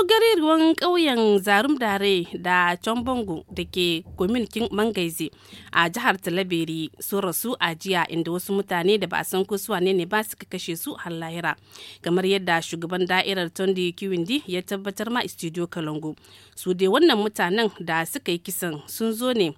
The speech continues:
saman motuna, inda suka isa a garin Sabako kuma suka tahi da mai garin garin.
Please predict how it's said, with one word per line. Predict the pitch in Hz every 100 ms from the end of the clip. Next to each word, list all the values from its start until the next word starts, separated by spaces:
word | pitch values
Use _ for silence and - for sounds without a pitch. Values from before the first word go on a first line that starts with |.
| _
saman | - 254 180
motuna, | 170 170 175 160 - - - -
inda | 175 170 165 160
suka | - 208
isa | - 165 240 285 -
a | 175 165
garin | 170 180 208 208 196
Sabako | - 170 175 175 175 147 -
kuma | 180 180 175
suka | - - 175
tahi | 151 190 302
da | 190 170
mai | 160 156
garin | 151 160 160
garin. | 156 147